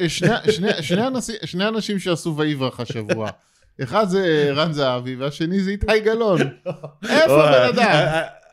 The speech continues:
Speaker 2: אתה כבר
Speaker 1: איפה
Speaker 2: תתחיל
Speaker 1: הוא?
Speaker 2: לריב, עוד לא התחלנו.
Speaker 1: איפה
Speaker 2: עזוב
Speaker 1: הוא?
Speaker 2: את איתי, עזוב, איתי...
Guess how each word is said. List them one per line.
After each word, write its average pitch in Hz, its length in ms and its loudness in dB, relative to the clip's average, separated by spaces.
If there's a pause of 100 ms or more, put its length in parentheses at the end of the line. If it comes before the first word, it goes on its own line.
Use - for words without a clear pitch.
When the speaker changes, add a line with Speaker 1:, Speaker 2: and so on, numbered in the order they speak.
Speaker 2:
אתה 165 160 2
כבר 190 220 6
Speaker 1:
איפה 196 40 4
Speaker 2:
תתחיל - 160 6
Speaker 1:
הוא? 190 140 6
Speaker 2:
לריב, 180 340 4
עוד 175 80 0
לא 180 100 2
התחלנו. 180 640 0
Speaker 1:
איפה 311 180 2
Speaker 2:
עזוב 294 200 4
Speaker 1:
הוא? 226 80 6
Speaker 2:
את 170 60 6
איתי, 107 300 0
עזוב, 139 420 2
איתי... 135 560 -2